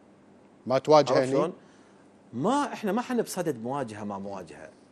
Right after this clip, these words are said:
Speaker 2: انا ما عندي شيء عشان ما اخاف ولا ما اخاف. انا جيته في مجلس الامة،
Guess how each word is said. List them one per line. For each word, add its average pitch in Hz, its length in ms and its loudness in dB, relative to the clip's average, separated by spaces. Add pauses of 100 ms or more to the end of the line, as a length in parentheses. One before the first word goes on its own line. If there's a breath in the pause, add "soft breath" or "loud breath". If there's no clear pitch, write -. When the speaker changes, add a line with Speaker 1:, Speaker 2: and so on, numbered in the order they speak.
(180)
Speaker 2:
انا 226 500 2 (460 soft breath)
ما 156 280 0
عندي 226 300 -2
شيء 170 360 -4 (800)
عشان 156 320 0
ما 139 420 -4
اخاف 156 360 -2
ولا 104 180 -4
ما 101 100 -8
اخاف. 92 260 -10 (680 soft breath)
انا 262 220 4
جيته 220 280 0
في 190 140 -10
مجلس 214 280 -4
الامة، 226 420 -4